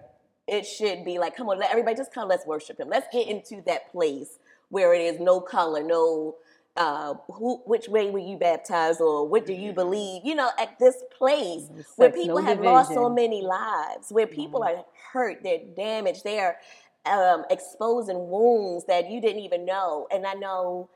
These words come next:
Speaker 1: it's hard sometimes for our community, um, to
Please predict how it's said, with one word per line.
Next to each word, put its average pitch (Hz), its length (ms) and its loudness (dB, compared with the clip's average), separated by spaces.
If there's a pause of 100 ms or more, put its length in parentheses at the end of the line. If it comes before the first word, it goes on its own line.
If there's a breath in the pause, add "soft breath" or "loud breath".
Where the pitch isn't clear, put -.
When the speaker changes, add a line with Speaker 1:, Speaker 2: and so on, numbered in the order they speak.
(520 soft breath)
Speaker 1:
it's 214 180 0
hard 214 680 0
sometimes 226 580 -6
for 180 280 0
our 208 360 -2
community, 175 1040 -14
um, 151 420 -14 (440)
to 180 280 -6